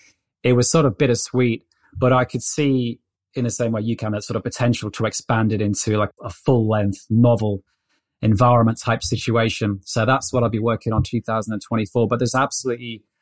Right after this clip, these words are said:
no reason why I couldn't come back to that world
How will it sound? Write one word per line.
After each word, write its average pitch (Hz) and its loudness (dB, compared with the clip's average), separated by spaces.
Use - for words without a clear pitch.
no 151 4
reason 151 4
why 127 4
I 120 -2
couldn't 147 -2
come 117 -2
back 110 -4
to - -8
that 104 -4
world 98 -4